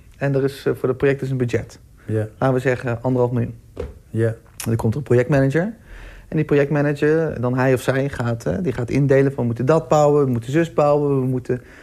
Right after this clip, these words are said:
Speaker 1: daar en daar wat open houden." En dan komt ineens, eh, eh, komt, eh, komt Bob en die zegt van: "Mind you, ik wil heel graag dat iedereen die daar meewerkt," dus dat ze kunnen ontwikkelaars zijn, dat kunnen designers zijn... dat kunnen productmensen zijn.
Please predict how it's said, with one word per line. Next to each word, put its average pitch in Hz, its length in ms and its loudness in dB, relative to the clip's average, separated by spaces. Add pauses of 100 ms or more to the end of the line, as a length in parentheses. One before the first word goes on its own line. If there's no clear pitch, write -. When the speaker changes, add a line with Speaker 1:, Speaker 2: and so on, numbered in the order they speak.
(200)
Speaker 1:
daar 120 220 4
en 117 80 2
daar 120 140 4
wat 120 120 0
open 180 260 4
houden." 160 240 2
En 160 60 0
dan 151 120 0
komt 143 220 -2
ineens, 127 380 0
eh, 120 120 2 (540)
eh, 113 340 0
komt, 113 300 -4
eh, 107 120 -4 (360)
komt 117 140 -4
Bob 156 200 0
en - 60 2
die 131 80 -2
zegt 139 140 -2
van: 135 320 -2 (100)
"Mind 202 260 2
you, 202 320 0
ik 143 160 -4
wil 143 160 2
heel 202 240 4
graag 175 540 0
dat 147 360 0
iedereen 175 380 2
die 123 120 2
daar 117 180 -2
meewerkt," 147 560 -2
dus 135 120 -2
dat 117 160 -6
ze 127 140 -4 (100)
kunnen 120 200 -6
ontwikkelaars 160 600 -2
zijn, 165 180 -2
dat 151 120 -2
kunnen 123 240 -2
designers 175 600 0
zijn... 170 200 -2
dat 143 100 -6
kunnen 123 180 -4
productmensen 185 600 0
zijn. 208 380 0